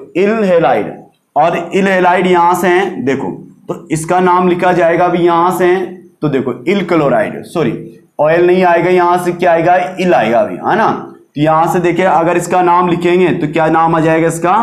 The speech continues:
Farm plus ill। ध्यान इधर दें, Farm plus ill chloride, तो नाम क्या बनेगा अभी इसका? फॉर्मिल chloride, ठीक है अभी।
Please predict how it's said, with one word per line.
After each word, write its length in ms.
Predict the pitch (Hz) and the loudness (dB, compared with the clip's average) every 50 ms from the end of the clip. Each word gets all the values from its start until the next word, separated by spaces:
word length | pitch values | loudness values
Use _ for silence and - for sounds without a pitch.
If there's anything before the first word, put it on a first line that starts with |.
| - - - - - - _ _ _ | -2 -4 -10 -16 -20 -20 _ _ _
Farm 320 | 175 160 170 180 185 196 - | 0 2 2 2 2 0 0
plus 400 | - 180 175 180 185 180 180 - - - | 0 0 2 2 0 0 -2 -6 -4 -4
ill। 220 | 156 120 101 87 76 - - - - - _ _ - | -2 -2 -2 -4 -6 -10 -12 -18 -20 -20 _ _ -8
ध्यान 260 | 110 143 156 160 170 185 | -4 -2 0 2 2 2
इधर 220 | 180 185 185 175 | 2 2 2 2
दें, 380 | 170 180 185 185 190 185 185 190 | 2 2 2 2 0 -2 -2 -2
Farm 320 | 170 156 160 165 180 175 170 | 0 2 2 2 2 0 0
plus 520 | - 175 175 175 180 185 196 190 - - - - | 0 0 2 2 2 2 0 -2 -4 -8 -8 -2
ill 180 | 170 180 180 185 180 180 | 0 2 2 2 0 0
chloride, 560 | 165 151 139 131 117 104 101 95 87 - - - - _ _ _ | 0 0 0 0 0 -2 -2 -4 -8 -10 -14 -18 -20 _ _ _
तो 60 | 143 139 | 0 2
नाम 300 | 147 147 151 160 - 175 | 2 2 2 2 0 0
क्या 180 | 175 180 175 170 | 0 0 0 2
बनेगा 320 | 170 170 175 170 160 170 | 2 2 2 2 2 2
अभी 160 | 170 170 175 170 | 2 2 2 2
इसका? 400 | 170 170 170 180 175 175 185 180 - - | 0 0 0 0 2 2 2 0 -2 -4
फॉर्मिल 540 | - 175 156 156 156 156 156 165 170 180 170 170 | -2 0 2 2 2 2 2 2 2 0 0 0
chloride, 520 | - 139 127 120 110 101 92 92 92 - - - - - | 0 0 0 0 0 -2 -4 -4 -6 -10 -12 -14 -16 -6
ठीक 200 | - 160 156 156 | -4 -2 -2 0
है 60 | 165 165 | 0 0
अभी। 160 | 175 185 | 2 0